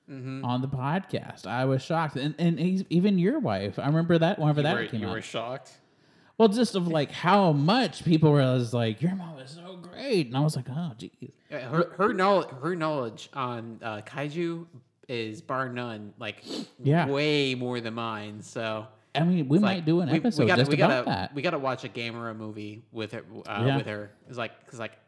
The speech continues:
Speaker 1: number one, I haven't seen a Gamera movie in a while.
Speaker 2: So, I, I mean, if you can't tell based off of the beer that we're drinking and everything else, we're actually recording this beforehand, like, way beforehand. So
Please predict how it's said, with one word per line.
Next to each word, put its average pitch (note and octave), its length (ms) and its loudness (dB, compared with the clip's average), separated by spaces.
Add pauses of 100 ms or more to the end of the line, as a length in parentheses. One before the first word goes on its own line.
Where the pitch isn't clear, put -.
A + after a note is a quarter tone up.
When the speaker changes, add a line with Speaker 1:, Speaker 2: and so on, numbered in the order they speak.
(500)
Speaker 1:
number C#3+ 180 -4
one, A#2 260 -4
I A#2 80 -12
haven't C#3+ 180 -10
seen A2+ 140 -12
a G#2 40 -12
Gamera A2 380 -12
movie A2+ 220 -12
in A2+ 40 -12
a A#2 60 -12
while. B2 300 -16 (760)
Speaker 2:
So, C3+ 300 2 (600)
I, A2 260 -6
I G#2 60 -8
mean, F#2+ 280 -6
if F#2+ 80 -8
you G#2+ 120 -4
can't F#2 240 -8 (320)
tell F2+ 440 -6
based F2+ 340 -4
off F2+ 160 -4 (100)
of G2+ 60 -6
the F2 80 -2
beer A2 260 0
that F#2+ 160 -4
we're F#2+ 100 -6
drinking F2+ 440 -6
and E2+ 80 -6
everything E2+ 400 -8
else, G2+ 200 -8 (300)
we're C3+ 60 0
actually A2 260 -2
recording F2+ 380 -2
this F2+ 160 -10
beforehand, G2 800 0
like, A2+ 180 -6 (120)
way D3+ 320 8
beforehand. F#2+ 500 -4 (320)
So - 120 -4